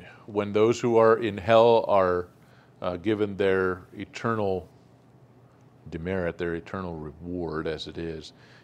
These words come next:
uh, some will suffer more than others. Uh, so it's,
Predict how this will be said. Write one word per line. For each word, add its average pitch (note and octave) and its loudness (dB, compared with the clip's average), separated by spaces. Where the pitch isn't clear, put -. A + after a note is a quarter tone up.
uh, A#2+ -12
some D3+ 6
will A#2+ 0
suffer G#2 -2
more G2+ -6
than F2 -10
others. G2 -8
Uh, D#2+ -20
so E2+ -4
it's, - -14